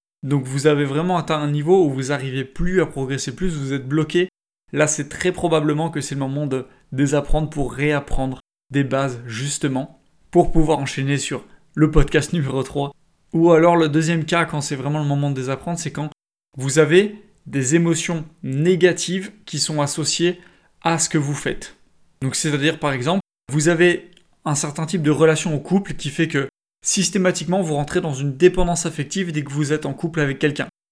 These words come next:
Bon, bah là, vraiment, la façon dont vous concevez le couple est source de douleur, vous donne des émotions négatives, donc c'est le moment de désapprendre pour réapprendre votre conception du couple.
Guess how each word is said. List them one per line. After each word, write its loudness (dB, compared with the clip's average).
Bon, -4
bah 2
là, 2
vraiment, 0
la -2
façon 0
dont 2
vous 0
concevez -2
le 2
couple 4
est 0
source -2
de -2
douleur, 2
vous -6
donne 0
des -2
émotions -4
négatives, 2
donc 2
c'est 0
le 0
moment 2
de -2
désapprendre 2
pour -6
réapprendre -2
votre -6
conception -6
du -4
couple. -8